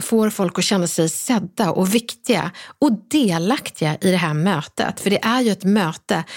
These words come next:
det är ju inte ett digitalt tal som ska pågå i samband med ett PowerPoint-maraton. Och vissa misstar ju digitala möten för det. Så om jag sitter i en timme och ska lyssna på någon som visar en PowerPoint i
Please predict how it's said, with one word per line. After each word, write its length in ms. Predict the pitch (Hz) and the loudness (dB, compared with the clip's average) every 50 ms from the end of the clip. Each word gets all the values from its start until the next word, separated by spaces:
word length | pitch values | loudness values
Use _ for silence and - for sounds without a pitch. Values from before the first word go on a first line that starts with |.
| - - - | -18 -8 -2
det 180 | - 196 - | 0 0 2
är 180 | - 196 190 190 | 2 2 2 2
ju 120 | 202 226 | 2 2
inte 180 | 214 185 185 175 | 2 2 0 -2
ett 140 | 160 - - - | -4 -4 -8 -10
digitalt 840 | 165 - 202 175 185 196 - - - 202 165 170 165 151 - - - _ | -4 -2 0 0 2 0 0 0 2 2 2 2 0 -2 -4 -8 -12 _
tal 420 | - - - 254 165 90 135 180 196 - - - - - | -4 0 0 0 2 0 0 -2 -4 -6 -12 -20 -14 -6
som 180 | - - 190 185 | -2 0 0 0
ska 160 | - - 175 | -2 -4 -2
pågå 500 | - - 185 160 151 156 156 143 147 - | 0 2 2 2 2 2 2 2 2 0
i 80 | - | -2
samband 480 | 170 - 202 175 160 151 151 151 156 151 | -2 -2 -2 0 0 0 0 0 0 0
med 220 | 151 143 139 143 147 - - - _ _ _ - | 0 0 0 -2 -4 -6 -12 -20 _ _ _ -4
ett 160 | 175 - - | -4 -2 0
PowerPoint-maraton. 1120 | - 196 175 160 156 156 - 180 165 156 - 208 214 208 165 147 - - - - - 190 - _ - - - | 0 2 2 2 0 0 0 0 0 0 0 0 2 2 0 -2 -2 -4 -4 -4 -4 -6 -6 _ -18 -20 -14
Och 220 | - - 214 208 | -2 0 2 2
vissa 260 | 226 220 - - 220 | 2 0 0 0 0
misstar 420 | 233 262 240 - - - - 254 254 | 0 0 0 -2 -4 -2 0 0 2
ju 80 | 240 | 2
digitala 440 | 220 208 185 185 180 - 165 156 156 | 0 0 0 0 0 0 0 0 0
möten 320 | 160 156 151 - 156 151 | 0 -2 -2 -4 -4 -4
för 100 | 147 - | -4 -2
det. 200 | 156 - - 190 - _ - - - - - - | -4 -2 -4 -4 -6 _ -16 -20 -20 -20 -16 -12
Så 180 | - - 233 214 | -4 0 0 2
om 100 | 214 208 | 2 2
jag 200 | 214 240 269 254 | 2 0 0 -2
sitter 600 | - - 262 254 - _ - 247 226 214 214 208 - - - - - _ | -2 -2 -4 -4 -4 _ -2 0 0 0 0 -4 -8 -14 -20 -20 -4 _
i 180 | 208 196 190 - | 2 2 2 2
en 220 | 196 196 190 185 180 | 2 0 0 0 0
timme 560 | - - 180 170 170 190 196 170 151 151 147 | 0 0 2 2 2 2 2 2 2 0 0
och 180 | - - 185 - | 0 -2 -2 -2
ska 160 | - - 180 | -2 0 0
lyssna 280 | 185 175 - - 196 | 0 0 0 -2 -2
på 100 | 185 - | 0 0
någon 160 | 185 156 151 - | 0 0 0 0
som 140 | - 165 | 0 0
visar 200 | 156 143 - 160 | 0 0 0 0
en 100 | 151 156 | -2 -2
PowerPoint 760 | - - - 226 208 196 185 165 156 - 143 123 131 143 - - | -2 -2 0 0 2 2 0 0 -2 -2 -2 -2 -2 -2 -6 -8
i 440 | - - 170 151 143 127 92 - | -4 -2 0 2 2 0 0 -2